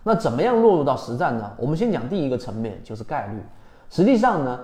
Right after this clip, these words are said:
什么样的概率成功率会更高呢？大家可以回忆自己的操作，你是怎么选股的？有人是用价值投资，有人是用技术分析。但是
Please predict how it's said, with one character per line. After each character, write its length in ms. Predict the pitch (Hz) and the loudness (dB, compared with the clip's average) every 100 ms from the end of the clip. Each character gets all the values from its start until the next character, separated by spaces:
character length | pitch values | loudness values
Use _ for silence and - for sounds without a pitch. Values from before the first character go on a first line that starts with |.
| - | -14
什 180 | - 131 | -4 -2
么 100 | 127 | 0
样 160 | 262 277 | 0 0
的 80 | |
概 200 | 175 208 | 0 0
率 160 | 160 123 | 0 -2
成 200 | - 127 | -4 -4
功 160 | 147 170 | -2 -2
率 80 | |
会 140 | 151 160 | -2 -2
更 240 | 170 135 | -2 0
高 240 | 135 135 139 | 0 0 -2
呢？ 100 | 131 | -6
大 100 | 165 | -4
家 140 | 147 143 | -4 -4
可 140 | 123 | -4
以 60 | 110 | -4
回 180 | 113 151 | -2 -2
忆 100 | 143 | -2
自 160 | 262 | -2
己 140 | 202 107 | -4 -4
的 80 | |
操 220 | 104 110 104 | -8 -8 -6
作， 240 | 107 - - - - | -8 -12 -18 -20 -4
你 100 | 135 | -2
是 80 | |
怎 140 | 175 113 | 0 -2
么 60 | |
选 240 | 101 107 113 | -4 -6 -8
股 100 | 98 | -8
的？ 100 | - - | -14 -10
有 120 | 120 | -4
人 240 | 131 165 208 | 0 0 0
是 140 | 220 | -2
用 320 | 196 160 113 | 0 0 -2
价 220 | 110 160 | -4 -4
值 80 | 113 | -6
投 160 | 110 113 | -6 -4
资， 160 | 123 | -2
有 100 | 117 | -2
人 140 | 117 156 | -2 -4
是 100 | 180 | -4
用 140 | 147 | -4
技 160 | 139 143 | -4 -6
术 80 | 117 | -6
分 180 | 127 | -6
析。 240 | 127 131 131 - - | -6 -8 -10 -16 -6
但 140 | 208 180 | -2 0
是 240 | 190 - | 0 -4